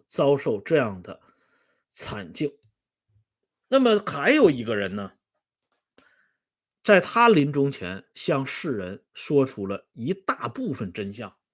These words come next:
因为这个时间呢，是在公元二零一三年五月十二号。这个时候呢，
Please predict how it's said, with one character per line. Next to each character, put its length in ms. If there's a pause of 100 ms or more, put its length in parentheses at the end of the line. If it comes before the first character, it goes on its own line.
(260)
因 180
为 80
这 100
个 100
时 320
间 280
呢， 200 (520)
是 200
在 440 (1800)
公 240
元 360 (280)
二 280
零 460
一 240
三 380
年 260 (640)
五 220
月 200
十 220
二 180
号。 300 (4000)
这 240
个 80
时 160
候 220
呢， 240